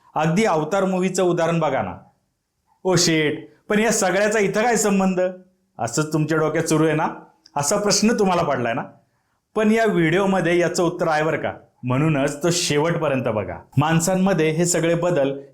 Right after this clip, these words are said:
केवळ सिनेमा चालावा म्हणून असेल असं वाटू शकतं, पण तेवढंच समजून चालणार नाही. जगामध्ये अशा पद्धतींचे एक्सपेरिमेंट, ट्रायल्स already झालेले आहेत, काही सुरू आहेत.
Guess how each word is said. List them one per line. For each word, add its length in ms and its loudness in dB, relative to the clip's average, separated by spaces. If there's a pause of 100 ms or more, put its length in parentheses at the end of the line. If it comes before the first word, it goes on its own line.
केवळ 240 0
सिनेमा 440 0
चालावा 440 0
म्हणून 300 0
असेल 320 -2 (200)
असं 200 0
वाटू 260 -2
शकतं, 320 -6 (340)
पण 160 0 (100)
तेवढंच 380 0
समजून 340 2
चालणार 360 0
नाही. 260 -2 (540)
जगामध्ये 640 0
अशा 240 -2
पद्धतींचे 800 -2
एक्सपेरिमेंट, 680 -2 (140)
ट्रायल्स 580 0
already 340 0
झालेले 380 0
आहेत, 100 -6 (520)
काही 200 2
सुरू 300 2
आहेत. 140 2